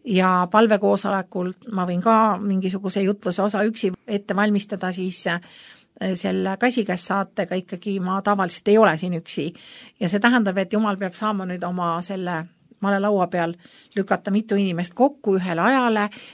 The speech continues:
ja andma neile mingisuguse ühise suuna. Et igaüks ei räägiks nagu oma juttu, vaid et see tuleks mingi tervik ja, ja see on olnud nii põnev. Ja ma isegi ei taha seda nimetada seikluseks, sellepärast et seiklusel on nagu, nagu pisut sükene kerglane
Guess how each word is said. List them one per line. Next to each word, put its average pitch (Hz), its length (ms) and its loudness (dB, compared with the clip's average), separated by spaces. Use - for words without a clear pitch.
ja 185 240 2
andma 226 300 4
neile 190 240 4
mingisuguse 202 540 0
ühise 202 240 0
suuna. 196 460 2
Et 175 180 -2
igaüks 208 400 4
ei 196 80 2
räägiks 196 380 -2
nagu 190 240 -2
oma 233 240 4
juttu, 196 400 0
vaid 190 240 -2
et 175 100 -4
see 180 140 -4
tuleks 196 320 -2
mingi 202 160 0
tervik 185 480 -2
ja, 160 160 -2
ja 190 100 0
see 277 260 6
on 185 140 4
olnud 175 240 0
nii 247 320 4
põnev. 220 480 2
Ja 185 320 2
ma 175 160 0
isegi 214 320 0
ei 185 80 -2
taha 220 240 0
seda 196 240 -4
nimetada 196 480 0
seikluseks, 233 800 0
sellepärast 185 480 -4
et 170 160 -8
seiklusel 202 480 -2
on 180 80 -2
nagu, 175 160 -4
nagu 175 240 -6
pisut 240 320 -4
sükene 175 320 -4
kerglane 170 640 0